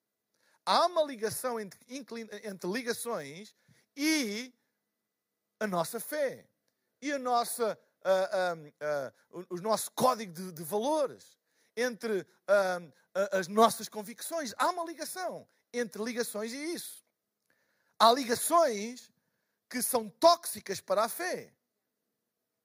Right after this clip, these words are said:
Há ligações que são absolutamente tóxicas para a fé.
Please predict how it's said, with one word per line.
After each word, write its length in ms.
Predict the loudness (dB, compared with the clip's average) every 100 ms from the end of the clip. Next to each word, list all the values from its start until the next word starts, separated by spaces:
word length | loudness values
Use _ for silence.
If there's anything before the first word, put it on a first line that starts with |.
| _ _ _ _ _
Há 160 | 0 2
ligações 720 | 2 -2 -2 -2 -4 -8 -12
que 120 | -10
são 280 | -2 0 0
absolutamente 640 | -2 -6 -4 -4 -6 -8 _ _ _ _
tóxicas 920 | 6 6 2 -10 -10 -6 -4 -4 -10 _ _ _ _ 0
para 520 | 2 4 2 -2 -4 _ _ _ _
a 80 | -12
fé. 480 | -4 0 0 -2 -8